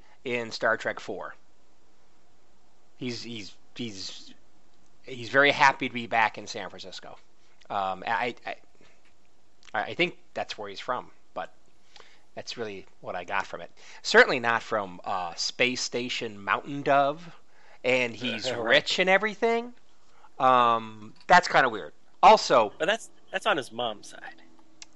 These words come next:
Speaker 2: But no, I, I'm totally, I'm with you a hundred percent. I'm just
Speaker 1: Right. I mean, obviously he spent enough time there. He, didn't he say something about,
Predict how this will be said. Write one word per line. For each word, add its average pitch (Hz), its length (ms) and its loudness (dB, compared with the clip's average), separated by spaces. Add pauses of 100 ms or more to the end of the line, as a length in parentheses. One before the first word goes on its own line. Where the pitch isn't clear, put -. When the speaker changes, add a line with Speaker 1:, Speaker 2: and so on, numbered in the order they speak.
(240)
Speaker 2:
But 131 140 2
no, 127 100 2
I, 120 280 2
I'm 135 100 2
totally, 131 260 4
I'm 170 200 4
with 147 160 0
you 127 120 -6
a - 20 -4
hundred 113 180 -6
percent. - 260 -16 (100)
I'm 117 160 -14
just - 200 -20
Speaker 1:
Right. 170 320 4
I - 40 -6
mean, 196 200 4
obviously 269 420 8
he 185 200 -6
spent 185 340 2
enough 160 240 4
time 175 400 2
there. 104 180 2
He, 113 120 -6
didn't 160 200 -4
he 220 80 -4
say 196 260 0
something 185 300 -4
about, 123 440 4